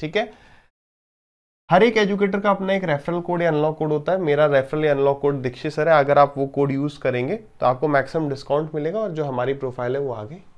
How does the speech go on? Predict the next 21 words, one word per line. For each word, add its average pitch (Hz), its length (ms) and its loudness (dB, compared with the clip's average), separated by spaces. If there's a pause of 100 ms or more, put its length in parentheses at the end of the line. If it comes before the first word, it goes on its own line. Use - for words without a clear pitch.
(140)
बढ़ेगी, 101 420 -8
ठीक - 140 -6
है। 247 160 -4 (320)
तो 127 80 0
अभी 151 220 0
जो 180 100 0
है, 185 280 -2 (300)
एक 185 200 -2
साल 160 240 -2
की 156 120 -6
जो 160 100 -4
फीस 147 260 -6
है, 175 80 -2
this 139 180 -4
is 139 180 -6
ये 147 180 -2
without, 135 640 -4
with 190 200 6
discount, 127 520 -2 (200)
ठीक। 214 220 -4 (1000)
चलिए, 120 280 0